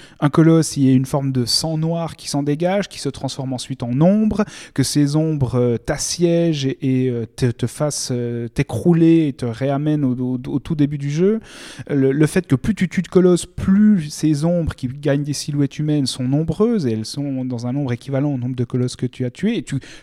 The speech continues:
tu comprends quand même par des éléments, euh, narratifs mais environnementaux et visuels, bah, que ce que t'es en train de faire, potentiellement, ça commence à peser dans la balance et que ça te fait basculer, euh, vers, euh, une tragédie, euh, inévitable.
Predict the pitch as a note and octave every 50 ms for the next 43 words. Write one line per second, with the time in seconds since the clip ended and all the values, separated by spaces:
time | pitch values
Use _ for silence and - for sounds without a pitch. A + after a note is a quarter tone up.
0 | - - D#3+ C#3 - - A3 G#3+ - - G3 F#3 E3+ G3 F#3 F3+ E3 D3 C#3 -
1 | - - - F3 D#3 D3 E3 E3 D#3 D#3+ D#3+ D#3 D#3 D#3 D#3 D#3+ E3 E3 E3 D#3
2 | D3 C3+ - _ _ - - C#3 B2 A#2+ A2+ A2+ A2+ A2+ A2+ - - _ - C3
3 | B2+ D#3 D#3 D#3 E3+ E3 - - G3 F#3+ E3+ - - - B2+ B2 A#2 A#2 A#2 A#2
4 | A#2 C3+ D3 C#3+ D#3+ D#3+ E3 E3+ F3 F#3 - - - A3+ B3+ C4 _ - - -
5 | - C#3 B2+ B2+ D3 D#3+ D3+ D3+ D#3+ E3 F#3 A3 B3 B3 A#3 - - - - -
6 | - C3+ B2+ - - - D#3+ C#3 D#3+ D3+ D3+ C#3+ - - D#3+ C#3+ - E3 C#3+ C#3
7 | - - - D3 - - - G3+ A#3 A#3+ - - _ - E3+ E3+ - - F3+ D#3
8 | - - - E3+ D#3+ D#3 E3 F3 F#3+ G#3+ A#3+ A3 - - - - - D3+ F#3+ G3+
9 | - - - - - - E3 E3+ E3 F3+ G#3 G3+ E3 D3 C#3+ C#3+ C#3 C#3 C#3 D3
10 | D#3 F#3 A3+ A#3+ - - D3+ C#3+ C#3 - - B2+ - - - F#3+ F3 D#3 C#3 -
11 | - - - D#3 F3 G#3 A#3 A3+ F#3+ D#3+ C#3 C3+ - - - - - - - D3
12 | C#3+ C#3 C3 C3+ C3+ C#3 D3+ E3 E3 D3 C#3+ B2 B2 B2 B2 A#2 B2 B2+ - -
13 | - D#3 C#3+ C3 C#3 C#3 C#3 C#3 C#3 D#3+ F#3+ A3 A3 G3+ D#3 C#3+ C3+ C3+ C3+ C3+
14 | C3 C3 - - - - G1+ D3+ D3 C#3 D3+ E3 F#3+ - - F3+ D#3 C#3 C3